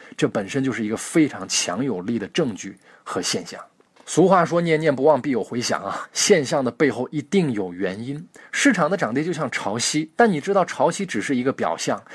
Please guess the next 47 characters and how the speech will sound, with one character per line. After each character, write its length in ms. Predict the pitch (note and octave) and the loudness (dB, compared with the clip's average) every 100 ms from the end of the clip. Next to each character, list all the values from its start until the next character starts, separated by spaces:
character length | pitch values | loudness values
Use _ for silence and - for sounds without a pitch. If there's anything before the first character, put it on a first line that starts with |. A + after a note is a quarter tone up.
| - | -2
背 180 | - B3+ | 4 4
后 180 | G3 G3+ | 4 0
影 300 | C3+ A2+ C#3+ | 0 -4 -2
响 260 | C#3+ G2+ F#2 | -2 -4 -4
潮 220 | - G#2+ | -4 -4
汐 160 | - | -2
的 100 | A#2+ | -4
其 220 | G#2+ - C3+ | -2 -2 -2
实 160 | D3+ | -2
是 160 | C#3 C#3+ | -2 0
有 160 | G#2 | 0
更 320 | - - F#3+ B2+ - | 0 0 0 0 -2
大 240 | - D3+ | -2 -2
的 100 | A#2+ | -2
力 280 | A2+ C3+ G#2+ | -4 -4 -6
量， 180 | F2+ - _ - - | -10 -18 _ -20 -2
那 120 | B2 | 0
就 120 | A2 | 0
是 120 | G2 | -4
引 260 | G#2 G2+ E2+ | -8 -8 -6
力 140 | A#2 | -4
的 100 | A2 | -4
力 140 | F2 G#2 | -6 -12
量。 160 | - - _ _ - - - | -16 -20 _ _ -16 -10 2
能 120 | E3+ | 6
够 100 | A#3+ | 8
让 160 | A#3 G#3+ | 8 4
市 200 | - G#3+ | -2 -6
场 180 | - | -4
变 160 | - D#3+ | 0 0
成 100 | E3 | 0
小 220 | - G2 | -4 -4
强 320 | D#2 - G2 | -2 -4 -2
的 80 | D3 | -2
力 160 | F#3 D3 | 0 0
量 140 | F#2+ | -2
到 160 | G#2+ C3+ | -2 -2
底 100 | G2 | -2
是 100 | A2+ | -6
什 180 | - - | -8 -10
么？ 120 | - - _ - - | -14 -20 _ -20 -4
其 160 | - | 0
实 100 | D3+ | 0
不 140 | D3+ C3+ | 0 -2
是 140 | D3 | -4
别 180 | A2+ G#2 | -4 -4
人 180 | F#2 | -4